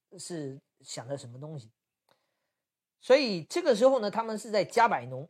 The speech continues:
在加利利的西北角，是犹太人的居住地。呃，彼得的家也在这里。而去到另外一边，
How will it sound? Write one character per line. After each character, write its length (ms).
在 340
加 220
利 160
利 120
的 120
西 260
北 180
角， 160
是 160
犹 220
太 140
人 140
的 80
居 220
住 160
地。 160
呃， 380
彼 260
得 140
的 80
家 160
也 160
在 100
这 140
里。 120
而 180
去 180
到 140
另 240
外 160
一 100
边， 320